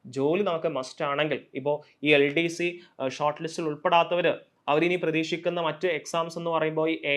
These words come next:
എസ് എമ്മും അതുപോലെ തന്നെ ടെൻത്ത് മെയിൻസ് എക്സാംസ് ആണ്. So അതുകൊണ്ട് അവർക്ക് ഈ ഒരു വർഷം രണ്ടായിരത്തി ഇരുപത്തഞ്ചിൽ നടക്കുന്ന ഈ എക്സാമുകൾ ക്രാക്ക് ചെയ്യണമെന്നുണ്ടെങ്കിൽ തീർച്ചയായിട്ടും അവരുടെ നെഗറ്റീവ്സ് അവിടെ അവർ മനസ്സിലാക്കേണ്ടതുണ്ട്. അത് മനസ്സിലാക്കിയിട്ട് അത്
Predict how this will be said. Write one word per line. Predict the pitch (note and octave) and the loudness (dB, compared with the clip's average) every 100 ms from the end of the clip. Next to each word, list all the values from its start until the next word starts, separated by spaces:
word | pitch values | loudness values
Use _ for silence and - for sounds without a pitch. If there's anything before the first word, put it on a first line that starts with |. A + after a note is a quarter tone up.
| D3+ | 0
എസ് | E3 E3 | 0 -4
എമ്മും | D#3 D3+ | -4 -6
അതുപോലെ | C#3 D3 D3+ D3+ | -4 -2 -2 -2
തന്നെ | D3 C#3+ | -6 -4
ടെൻത്ത് | C#3+ C#3+ D3+ E3+ | -2 -4 -4 -6
മെയിൻസ് | D#3 D3 C#3+ | -4 -6 -6
എക്സാംസ് | C3 C#3 C#3 C#3 | -8 -6 -8 -8
ആണ്. | A2+ G#2+ - _ _ - | -12 -16 -20 _ _ -2
So | |
അതുകൊണ്ട് | C#3+ D3+ F3 G3 F3 - B2+ | 0 4 4 6 4 4 -4
അവർക്ക് | C3 C#3 E3 E3+ - _ _ - | -2 0 0 -2 -6 _ _ -10
ഈ | C#3 G#3 | 2 4
ഒരു | B3 | 6
വർഷം | G#3 - F#3+ D3+ - | 4 2 -2 -2 -6
രണ്ടായിരത്തി | B2 C3+ D#3 D#3 | -4 0 0 0
ഇരുപത്തഞ്ചിൽ | D#3 D#3+ E3 F3 | 0 0 -2 -4
നടക്കുന്ന | E3 C#3+ C3+ D3+ D#3 - | 0 0 -2 -6 -6 -6
ഈ | C#3 D#3+ | -2 -2
എക്സാമുകൾ | E3 - D3 D#3 D#3+ D3+ | -2 -6 -2 -2 -4 -4
ക്രാക്ക് | C3+ D#3+ F#3 | 0 0 0
ചെയ്യണമെന്നുണ്ടെങ്കിൽ | A3 F3+ E3 D#3+ D3+ C#3 C3+ C#3 C3+ | -2 0 0 0 0 -2 -2 -4 -2
തീർച്ചയായിട്ടും | C#3 C#3 E3 D3 C#3 C#3 | -6 -4 -2 0 0 -4
അവരുടെ | C3 C3 | -4 -4
നെഗറ്റീവ്സ് | B2+ B2 C3 E3 F3 E3+ | -6 -6 -6 -4 -4 -4
അവിടെ | C3+ | -4
അവർ | C3+ | -4
മനസ്സിലാക്കേണ്ടതുണ്ട്. | B2+ A#2+ - D3 C#3+ D3 D3+ D3 C#3+ D3+ - _ _ - | -6 -10 -6 -6 -4 -4 -2 -2 -2 -2 -4 _ _ 4
അത് | G3 | 6
മനസ്സിലാക്കിയിട്ട് | A#3+ F3+ E3+ - B3 G3+ E3 D#3+ D3 D3+ D3 - | 6 4 2 4 6 8 6 0 2 0 0 -4
അത് | C#3 F3 | -2 -2